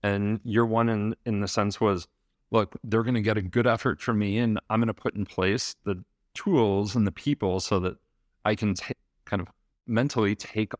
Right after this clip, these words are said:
off year two." And then year two, the goal was, "Hey, have a, have this business really running,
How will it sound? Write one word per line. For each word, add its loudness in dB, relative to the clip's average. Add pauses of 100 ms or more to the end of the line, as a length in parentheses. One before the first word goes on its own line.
off 2 (100)
year 0
two." -2 (680)
And 0
then 2
year 2
two, 0 (440)
the 0
goal 0
was, 0 (320)
"Hey, 0 (100)
have -2
a, 2 (400)
have -4
this -2
business -2 (140)
really 0
running, 0